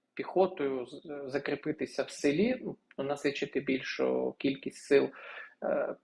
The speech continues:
підібратися, щоб витіснити наших військових з плацдарму, з рубежів. Наші ж бійці так само тримаються, наносять вогневе враження, працює активно і артилерія з аеророзвідкою, F P V-дрони. В стрілецьких боях наші бійці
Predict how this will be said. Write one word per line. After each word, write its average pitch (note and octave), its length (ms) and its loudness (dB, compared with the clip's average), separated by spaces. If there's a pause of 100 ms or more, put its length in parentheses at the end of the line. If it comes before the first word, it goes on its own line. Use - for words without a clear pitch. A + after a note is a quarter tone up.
підібратися, D3+ 720 8
щоб C#3 220 -4
витіснити C#3+ 600 -4
наших F#3+ 400 -4
військових D3+ 500 -2
з - 60 -20
плацдарму, C#3 720 0
з - 100 -20
рубежів. C3+ 540 0 (520)
Наші E3 260 6
ж D3 60 0
бійці C#3+ 680 -2 (300)
так - 160 -6
само C#3+ 280 2
тримаються, F3 640 0
наносять C#3 460 -4
вогневе C3+ 360 0
враження, E3 540 6
працює C#3 500 0
активно C3 520 -2
і C3 540 -4
артилерія D#3 720 8
з - 120 -4
аеророзвідкою, C#3+ 960 4 (400)
F - 220 0
P C#3+ 120 2
V-дрони. E3 640 6 (360)
В - 60 -20
стрілецьких D3+ 640 4
боях C#3+ 460 4
наші C#3 300 -8
бійці C3+ 680 -6